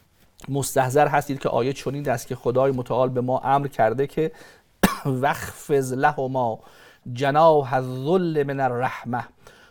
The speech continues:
خودتو در مقابل پدر و مادرت کوچیک ببین. اگرم یه عقابی هستی، مثلاً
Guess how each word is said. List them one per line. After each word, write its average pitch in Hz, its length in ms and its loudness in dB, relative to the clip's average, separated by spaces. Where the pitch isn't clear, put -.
خودتو 175 380 -2
در 143 160 6
مقابل 131 640 0
پدر 131 340 -4
و 123 160 -4
مادرت 131 520 -4
کوچیک - 640 -10
ببین. 127 400 -4
اگرم 127 380 -6
یه 147 120 -4
عقابی 143 600 4
هستی، 120 500 -10
مثلاً 123 680 -4